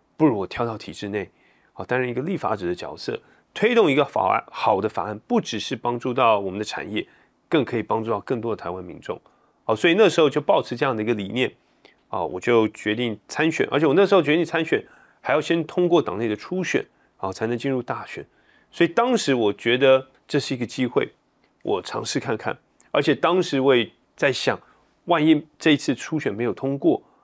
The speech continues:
哦，那我就继续在地方持续的经营蹲点，然后等待四年之后还是有机会。哦，所以当时没有把握是百分之百一定可以通过初选被提名，哦，但是我觉得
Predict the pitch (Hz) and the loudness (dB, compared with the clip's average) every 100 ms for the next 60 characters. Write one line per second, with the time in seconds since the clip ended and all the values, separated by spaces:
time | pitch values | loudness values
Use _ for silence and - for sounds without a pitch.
0 | _ _ _ _ 113 104 110 120 113 107 | _ _ _ _ -6 -4 0 2 4 2
1 | 107 107 _ _ - 104 117 123 170 139 | 0 -8 _ _ -10 -6 -4 -2 0 0
2 | 147 120 113 127 110 110 107 - _ _ | -2 0 -2 -2 -2 -2 -4 -10 _ _
3 | _ - 110 - - 110 95 - 120 113 | _ -8 -8 -2 0 2 -2 -2 -4 -4
4 | 92 - _ _ _ 139 143 143 113 _ | -6 -10 _ _ _ 0 0 0 -6 _
5 | _ _ _ - 87 98 101 120 - 127 | _ _ _ -16 -10 -8 -2 -2 -2 -4
6 | 104 95 107 110 - _ _ - 95 - | -4 -4 -4 -4 -6 _ _ -8 -8 -4
7 | - - - 98 - - _ _ - 123 | -6 -6 -10 -10 -8 -10 _ _ -4 2
8 | 175 - 208 220 156 143 - _ _ 151 | 2 2 0 4 2 0 -8 _ _ 2
9 | 185 185 135 123 117 90 135 160 - 107 | 6 6 6 4 2 2 4 4 4 0
10 | 135 160 110 110 139 143 135 123 98 _ | 2 2 2 0 0 0 2 2 0 _
11 | _ _ _ _ - 139 147 - 135 - | _ _ _ _ -2 4 4 4 2 2
12 | 104 120 113 101 98 85 87 _ _ _ | 0 0 -2 -2 -4 -6 -10 _ _ _
13 | - 104 104 156 156 101 - - 107 120 | -6 -2 0 0 0 0 -2 0 0 0
14 | 113 | -2